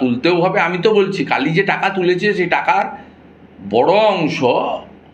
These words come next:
আপনার তপসিয়াতে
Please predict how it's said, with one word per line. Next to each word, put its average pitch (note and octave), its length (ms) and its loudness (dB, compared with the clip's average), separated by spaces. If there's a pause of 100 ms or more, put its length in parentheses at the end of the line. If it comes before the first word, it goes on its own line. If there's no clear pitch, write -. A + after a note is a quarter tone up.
(1120)
আপনার C#3+ 560 0
তপসিয়াতে F#3 920 2